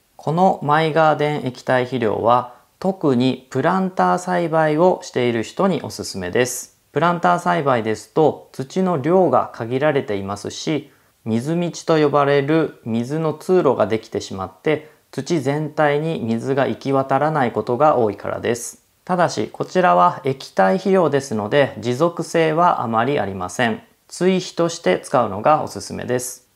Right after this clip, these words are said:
では、マイガーデン液体肥料も実際に使ってみましょう。はい、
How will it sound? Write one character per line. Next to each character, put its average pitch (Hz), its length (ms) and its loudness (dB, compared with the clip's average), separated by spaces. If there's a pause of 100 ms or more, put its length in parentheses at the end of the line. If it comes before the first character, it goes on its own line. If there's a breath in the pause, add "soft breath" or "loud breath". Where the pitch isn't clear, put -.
で 180 120 2
は、 147 180 4
マ 147 160 0
イ 147 100 0
ガ 143 180 4
ー - 20 -4
デ 147 140 0
ン 139 40 -2
液 139 160 -6
体 127 140 0
肥 123 160 -4
料 110 160 0
も 156 200 0
実 117 120 -2
際 101 300 -8
に 156 180 -2
使 - 120 -8
っ 98 80 -6
て 95 120 -10
み 92 100 -12
ま 90 140 -16
し - 100 -6
ょ 147 320 2
う。 - 60 -20 (1500)
は 151 120 0
い、 143 100 -2